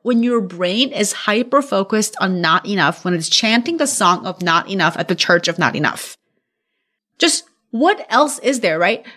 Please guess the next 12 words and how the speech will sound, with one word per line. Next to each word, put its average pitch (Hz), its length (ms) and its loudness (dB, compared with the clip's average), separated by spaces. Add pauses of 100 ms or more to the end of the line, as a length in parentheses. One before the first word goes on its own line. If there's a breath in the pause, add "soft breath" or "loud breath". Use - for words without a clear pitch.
(520 loud breath)
I 330 160 0
love 302 440 2
to 247 520 -2
ask 226 260 0
my 214 140 0
clients 185 580 0
to 202 120 -2
think 208 260 0
of 226 100 -2
their 202 140 2
entire 170 840 0
consciousness, 226 880 0